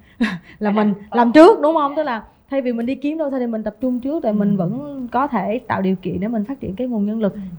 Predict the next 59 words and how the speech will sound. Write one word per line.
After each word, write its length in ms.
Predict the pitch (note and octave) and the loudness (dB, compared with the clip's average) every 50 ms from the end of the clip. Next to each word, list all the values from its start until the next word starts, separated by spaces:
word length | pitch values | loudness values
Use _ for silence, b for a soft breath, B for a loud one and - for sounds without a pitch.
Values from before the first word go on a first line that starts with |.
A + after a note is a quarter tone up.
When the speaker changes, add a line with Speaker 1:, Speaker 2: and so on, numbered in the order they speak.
| B - | B 0
Speaker 1:
trong 180 | A#3+ A#3 A#3 | 2 2 2
công 200 | A3+ A#3+ A#3 A3+ | 0 -2 -4 -2
ty 100 | A3 A#3 | -2 -4
của 140 | A3+ - A3+ | -4 -4 -4
mình 200 | A#3 A#3+ G#3+ G3+ | -2 -2 0 0
trước. 340 | - C4 D4 F4+ F#4 - - | 0 -2 -2 -4 -6 -8 -6
Và 100 | G#3 F#3 | -6 -4
đó 80 | G3 A3+ | -4 -4
Speaker 2:
Ừ. 60 | C4+ C#4 | -4 -4
Speaker 1:
là 80 | A#3+ | -6
cái 200 | A3 - A#3+ C4 | -6 -6 -8 -6
điều 180 | B3 A3 G#3 F#3+ | -4 -4 -2 -2
đầu 140 | F#3+ F#3+ F#3+ | 0 -2 -2
tiên 320 | - A3+ A3+ A#3 A#3 A3+ | -2 -4 -2 -2 -2 0
mà 60 | G#3 | 0
nhiều 100 | G3+ G3 | 2 2
khi 80 | G3+ A#3 | 2 2
đó 140 | A#3+ C4 B3+ B3 | 0 0 0 0
nó 100 | C4+ C#4+ | 2 4
vừa 140 | A#3+ G#3+ G3 | 6 6 6
là 60 | F#3+ - | 6 4
trách 140 | D4 C#4+ | 2 2
nhiệm, 160 | C4 G#3 E3+ - - - - b b b b b | 2 2 2 0 -2 -10 -16 b b b b b
Speaker 2:
Ừ. 60 | G3 F#3+ F#3 | -8 -6 -4
Speaker 1:
à, 60 | G3+ | -2
mà 120 | G#3+ G#3 G3+ | 0 0 2
mình 180 | G3+ G3+ G3+ | 2 2 2
đem 220 | G#3 G#3+ A3+ A#3 A3+ | 2 2 2 2 0
cả 120 | F#3+ F3+ | -4 -4
cái 120 | F#3 C4 B3+ | -4 -2 -2
mục 160 | G#3 - - | -4 -4 -4
tiêu 120 | - A3+ A3 | -4 -4 -4
mình 120 | G#3 G3 | -2 -2
muốn 240 | G3 G3+ G#3 A#3 B3+ | -2 -2 -4 -4 -6
vào 220 | B3+ A3+ G3 F#3+ F#3 | -8 -8 -6 -6 -6
nữa 80 | G3 G3 | -8 -8
thì 80 | G#3+ G3 | -10 -12
công 180 | - G3+ G#3 G3 | -12 -12 -12 -10
việc 120 | G3+ F3+ F3+ | -12 -12 -12
nó 60 | G#3 A3+ G#3+ | -14 -16 -16
sẽ 80 | - - | -14 -12
tốt 220 | - A#3+ C#4 C#4 | -10 -8 -8 -6
hơn 140 | B3 A3 G#3+ | -6 -8 -8
rất 100 | A3+ C4 | -8 -10
là 100 | B3+ G#3+ | -8 -6
nhiều. 280 | G3 F#3+ F#3+ F#3+ F3+ F3 E3+ - B B B B B B B - - | -4 -2 0 0 -2 -4 -6 -10 B B B B B B B -14 -10
À, 60 | G3+ F#3+ | -6 -2
sau 180 | A#3+ B3+ B3 | 0 0 0
khi 140 | A#3+ C4 B3 | 2 0 0
mà 120 | A#3 G#3+ | 0 0
mình 120 | G#3 G3+ G3+ | 0 0 0
thấy 60 | A#3+ C#4 | 0 0
mình 120 | C4+ A#3 | -2 -2
làm 160 | G#3 G3 G3 | -2 -2 -4
tốt 300 | - - B3+ D4+ F#4+ F4+ D4+ | -2 0 0 0 0 0 -2
được 80 | A3 | -4
cái 120 | G#3+ B3 B3 | -2 -2 -2
đó 120 | C4+ C#4 | -2 -2
rồi, 320 | B3+ A3+ G3+ G3 F#3+ F#3+ | 0 2 2 2 0 -2